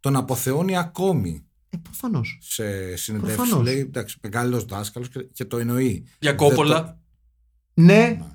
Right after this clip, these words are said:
Speaker 1: Ναι.
Speaker 2: ναι. Για Κάμερον, όπως είπαν, και βέβαια
Speaker 3: Ναι.
Speaker 2: αυ-, σε αυτή την ταινία υπάρχει ένα who's who, ε, τρομοκεντρικού κινηματογράφου. Είναι ο Ρόμπερτ Ίγκλαντ, πρωτού γίνει Φρέντι Κρούγκερ,
Speaker 1: Μμμ.
Speaker 2: ε,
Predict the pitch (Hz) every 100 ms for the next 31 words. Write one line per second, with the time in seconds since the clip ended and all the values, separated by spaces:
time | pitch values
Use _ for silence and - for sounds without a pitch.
0 | - 165 185 220 226 - _ - 247 247
1 | 180 185 165 151 143 220 233 180 202 208
2 | - 139 170 151 139 180 147 156 202 190
3 | - _ _ - 147 175 170 165 156 175
4 | 165 - 160 151 117 104 - _ - 127
5 | 123 117 110 107 107 - _ _ _ _
6 | _ _ _ _ _ _ _ _ 50 _
7 | _ _ _ _ _ _ _ _ _ -
8 | 170 156 147 143 139 135 131 123 117 113
9 | - 151 131 139 175 170 143 117 139 190
10 | 175 180 165 117 - - 139 170 165 -
11 | 165 165 190 208 - - 131 147 139 131
12 | 123 123 117 123 131 165 - - - -
13 | 123 123 _ _ - 131 131 127 123